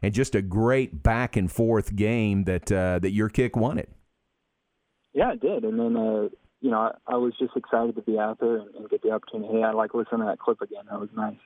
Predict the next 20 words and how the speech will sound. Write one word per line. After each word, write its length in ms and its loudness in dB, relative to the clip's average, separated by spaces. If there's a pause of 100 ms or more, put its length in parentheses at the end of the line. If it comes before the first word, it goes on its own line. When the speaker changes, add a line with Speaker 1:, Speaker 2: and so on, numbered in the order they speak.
Speaker 1:
Yeah, 260 -2 (100)
that 140 2
was 140 0
Speaker 2:
Uh, 40 0
Speaker 1:
fun. 120 0 (920)
Speaker 2:
Yeah, 280 0
and 140 2
then, 140 0
uh, 120 0
you 140 -6
know, 120 0
my 160 0
kick 180 -4 (100)
sealed 200 0
it 60 -2
with 120 -2
that 120 2
interception, 520 -4
I 80 -6
think, 180 -4